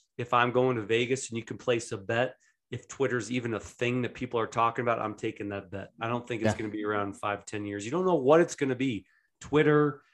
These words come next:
Speaker 1: I was reading in the New York Times that, um, I know it's because of, of the war going on, but, um, Telegraph app is this new thing that's kinda taken off, and you don't know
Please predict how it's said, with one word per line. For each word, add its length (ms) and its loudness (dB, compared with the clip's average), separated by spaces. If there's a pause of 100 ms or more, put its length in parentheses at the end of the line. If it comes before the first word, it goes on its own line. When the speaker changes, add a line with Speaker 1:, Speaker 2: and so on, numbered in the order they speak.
(180)
Speaker 1:
I 160 0
was 160 0
reading 220 0
in 80 2
the 80 2
New 140 2
York 300 4
Times 500 -2
that, 380 -6
um, 360 -4
I 80 -4
know 240 -2
it's 220 -12
because 360 -8
of, 140 -6
of 180 -8
the 80 -4
war 300 -2
going 320 -2
on, 260 -4
but, 220 -4 (460)
um, 280 -6
Telegraph 640 2
app 380 2
is 160 -4
this 180 -8
new 220 -2
thing 320 2
that's 220 -8
kinda 240 -6
taken 380 -4
off, 360 0
and 80 -8
you 80 -6
don't 160 -2
know 260 0